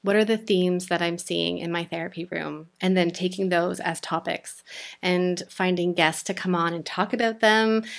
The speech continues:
finding people who are really powerful in what they're doing. You know, I think of someone like you, Leanne, you'd be a great contributor to have on my podcast, um, but to just talk about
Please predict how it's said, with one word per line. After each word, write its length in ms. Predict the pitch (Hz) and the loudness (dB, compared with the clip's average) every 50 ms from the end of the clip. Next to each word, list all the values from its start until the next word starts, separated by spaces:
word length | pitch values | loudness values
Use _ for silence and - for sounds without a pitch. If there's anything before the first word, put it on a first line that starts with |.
| - - _ | -14 -16 _
finding 380 | - - 185 185 185 190 185 185 | 0 2 2 2 2 2 0 0
people 340 | - 196 185 190 185 185 | -2 -2 0 2 2 2
who 460 | 175 180 190 180 180 180 185 180 175 - | 2 2 2 4 4 6 4 4 2 2
are 640 | - 180 175 175 170 175 170 165 165 - - - - _ | 4 4 6 8 8 8 6 6 4 2 0 -2 -6 _
really 400 | 185 185 180 185 185 185 185 185 | -4 0 2 4 4 4 4 2
powerful 500 | 185 - - 180 180 185 185 185 185 180 | 2 2 2 4 4 4 4 4 4 4
in 80 | 180 180 | 4 2
what 140 | 165 - | 0 -2
they're 120 | - 156 156 | -2 -2 -2
doing. 680 | 175 185 277 285 277 269 254 254 247 240 240 233 233 233 - - - - - - | 0 2 4 6 8 8 6 6 6 4 4 2 0 -2 -4 -8 -14 -16 -8 -4
You 80 | 190 180 | 0 0
know, 60 | 180 | 0
I 80 | 185 185 | 0 0
think 160 | 202 196 190 | -2 -4 -4
of 80 | 185 | -4
someone 240 | 185 - 180 180 185 | -2 -2 -2 -2 -2
like 200 | 190 196 190 185 | -2 -4 -4 -4
you, 160 | 202 185 185 | -2 -2 -2
Leanne, 320 | 190 196 190 190 190 190 190 | 0 0 0 0 0 0 0
you'd 200 | 175 175 175 185 | 0 -2 0 2
be 100 | 185 180 | 2 2
a 60 | 180 | 2
great 340 | 185 185 175 175 170 147 - | 0 0 0 0 0 0 -2
contributor 640 | - 175 185 180 - - 175 165 160 165 160 165 - | -4 -6 -6 -4 -4 -4 -2 -2 0 0 0 -2 -4
to 360 | 185 - - 185 170 156 165 | -6 -4 -2 0 0 0 0
have 360 | 180 175 - 165 170 165 180 - | -2 -2 0 0 0 0 0 0
on 220 | 175 185 175 175 170 | -2 0 0 0 -2
my 140 | 170 165 | -2 -4
podcast, 840 | 180 - - - 180 185 - 170 170 160 160 170 180 - - - - - | -4 -4 -6 -6 -6 -4 -4 -4 -4 -2 -2 -2 -4 -6 -8 -12 -8 -6
um, 360 | 165 165 165 160 160 160 170 | -4 -4 -2 -4 -4 -6 -4
but 160 | 165 196 185 185 | -2 -2 -2 0
to 120 | - 226 202 | 0 2 2
just 200 | 254 262 - - | 2 2 2 0
talk 260 | - 202 233 254 - | 0 0 2 2 2
about 380 | 247 220 214 196 190 175 - | 6 6 8 8 6 4 2